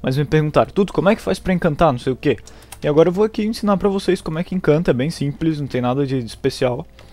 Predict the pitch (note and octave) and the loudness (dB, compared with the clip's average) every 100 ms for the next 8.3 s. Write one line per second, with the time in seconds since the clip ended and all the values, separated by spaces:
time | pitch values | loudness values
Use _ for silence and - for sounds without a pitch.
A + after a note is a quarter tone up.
0 | - - - - - C3+ D3 C3+ D3 C#3+ | -20 -20 -20 -8 -2 0 0 0 -4 -4
1 | - C#3+ C3+ - - B2+ B2+ C#3 C3+ B2 | 0 0 0 -4 -6 -6 -2 -2 -2 -2
2 | B2+ B2 B2+ C3 D#3+ F#3+ G3 - - - | -4 0 2 2 2 -2 -4 -12 -20 -20
3 | - - - A2+ B2+ A#2 A2+ A#2+ - A#2+ | -20 -12 -10 -4 -2 0 0 0 0 0
4 | - A#2+ G#2+ A2+ - - - - - - | 0 -2 -2 -2 -4 -18 -18 -14 -14 -14
5 | - - - - C3+ C3+ C#3 D#3 D3+ D#3 | -16 -16 -14 -2 0 2 0 -2 2 6
6 | C#3+ C#3 F#3 G#3 G#3 - C#3+ F3 D#3+ C3 | 6 6 4 4 4 2 0 2 2 2
7 | B2+ B2+ A#2+ C3 A#2 A#2+ C3+ C3 - B2+ | 2 0 -2 -2 -2 0 2 0 0 -2
8 | C3 F#3+ | 0 0